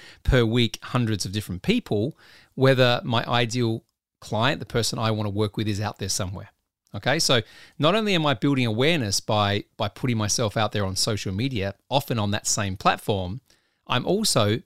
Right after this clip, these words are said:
prospecting, spearfishing, <laughs> to use that terminology again, on that platform. So those two things compound. Okay, so it's Jay Abraham who first introduced me to the idea of compounding to create exponential growth.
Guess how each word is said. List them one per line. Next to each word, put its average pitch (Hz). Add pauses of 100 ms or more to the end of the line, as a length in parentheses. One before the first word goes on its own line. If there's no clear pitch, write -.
prospecting, -
spearfishing, -
<laughs> -
to -
use 110
that -
terminology 117
again, 107 (460)
on 180
that 151
platform. 104 (220)
So 131
those 147
two 139
things 120
compound. 104 (500)
Okay, 117
so 143
it's 120
Jay 202
Abraham 123 (340)
who 131
first 143
introduced 127
me 98 (180)
to 117
the 120
idea 110
of 98
compounding 107
to -
create 110
exponential 98
growth. 98